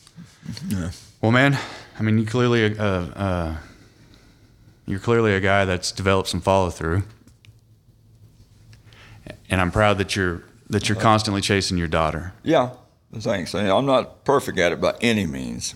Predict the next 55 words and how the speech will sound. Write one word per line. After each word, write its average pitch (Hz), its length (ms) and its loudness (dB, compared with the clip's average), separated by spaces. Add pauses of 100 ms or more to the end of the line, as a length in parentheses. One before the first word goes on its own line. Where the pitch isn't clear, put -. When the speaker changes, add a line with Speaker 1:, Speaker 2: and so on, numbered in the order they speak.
Speaker 1:
by 67 100 -2 (100)
any 95 280 0
means. 60 340 -10
Speaker 2:
But - 160 -4
you're 82 80 -8
trying. 95 380 0 (180)
Speaker 1:
The 87 80 -2
only 117 220 2
thing 127 200 0
I 120 120 4
do 117 180 0
perfect, - 480 -2 (400)
and 90 140 -2
I 92 80 2
have 101 240 4
done 104 260 0
for 95 140 -6
the 80 40 0
last 92 360 2
twelve, 107 340 0
almost 92 360 -4
twelve 104 200 0
and 101 100 -2
a 104 40 2
half 98 200 0
years, 90 380 -2
is 65 100 -6
stay 85 260 0
clean 87 200 -4
and 71 100 -4
sober. 69 340 -2
Haven't 85 240 -4
taken 85 220 -2
a 73 60 -4
drink 87 260 -4
or 92 40 -12
done 85 280 -6
a 73 60 -8
drug, 67 440 -6 (260)
regardless 90 560 0
of 80 80 -4
what's 82 160 -2
going 80 240 -4
on 71 100 -4
in 65 80 -8
my 69 60 -4
life. - 400 -14 (120)
Speaker 2:
Yeah. 90 200 -2 (760)
Speaker 1:
The - 80 -10
only 95 160 -2
thing 78 160 -4
I've 52 80 -4
done 50 160 -8
perfect. - 340 -14 (1300)
Speaker 2:
Perfect? 131 380 2